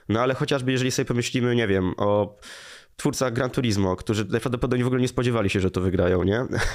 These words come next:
<laughs> Chyba że jest tam w ogóle cynk puszczany przed galą, to też jest możliwe. Parę razy w sytuacji na przykład Oscarów taka sytuacja miała miejsce. Albo...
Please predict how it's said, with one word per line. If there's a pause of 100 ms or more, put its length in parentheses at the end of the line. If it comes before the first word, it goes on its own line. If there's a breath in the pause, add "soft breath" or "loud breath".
<laughs>
Chyba
że
jest
tam
w
ogóle
cynk
puszczany
przed
galą,
to
też
jest
możliwe.
Parę
razy (280 loud breath)
w
sytuacji
na
przykład
Oscarów
taka
sytuacja
miała
miejsce. (500 loud breath)
Albo...